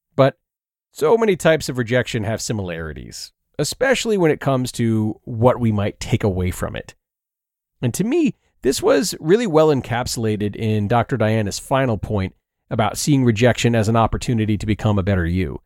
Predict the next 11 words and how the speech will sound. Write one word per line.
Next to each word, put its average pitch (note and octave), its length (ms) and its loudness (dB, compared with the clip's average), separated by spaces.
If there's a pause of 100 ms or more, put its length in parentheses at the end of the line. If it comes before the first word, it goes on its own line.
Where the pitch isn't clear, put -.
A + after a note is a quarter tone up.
(760)
And E3+ 140 0
mind A#3 220 4
you, G2+ 140 0 (540)
this G#3 220 2
doesn't C4 280 0
have A#3+ 200 4
to A3+ 100 -4
look A3 240 2
any G3 180 -2
particular G#3+ 520 -2
way. F#3 340 -2